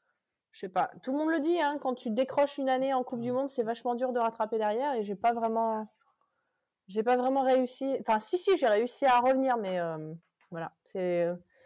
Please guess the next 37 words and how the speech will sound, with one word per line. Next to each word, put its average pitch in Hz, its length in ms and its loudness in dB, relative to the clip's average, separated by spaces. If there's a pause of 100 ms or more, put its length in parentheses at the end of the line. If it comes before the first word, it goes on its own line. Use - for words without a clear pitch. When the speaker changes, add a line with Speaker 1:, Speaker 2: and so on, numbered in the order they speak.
(600)
Speaker 1:
c'est 226 120 0
sûr 302 220 0
que, 240 60 2
et 247 140 6
je 240 80 -6
pense 302 180 2
qu'encore 262 480 4
vachement 269 340 2
plus - 420 -6
maintenant, 269 640 2
euh, 226 160 4
là, 233 320 4
je, 220 380 0
je 208 60 -8
suis 226 100 -8
un 220 80 -4
peu 269 100 0
en 262 100 2
contact 254 320 -2
avec 220 180 2
des 220 120 2
jeunes 233 180 -4
compétiteurs, 233 640 -2
et, 214 180 2
euh, 185 280 4
là, 214 100 0
ils 214 60 0
sont 196 160 -10
tous 220 140 -8
scolarisés 196 540 -2
à 185 60 0
la 180 100 -2
maison, 220 280 -4
pratiquement, 185 500 -10
hein. 220 160 -12
C'est, 180 380 -12
euh, 165 320 -10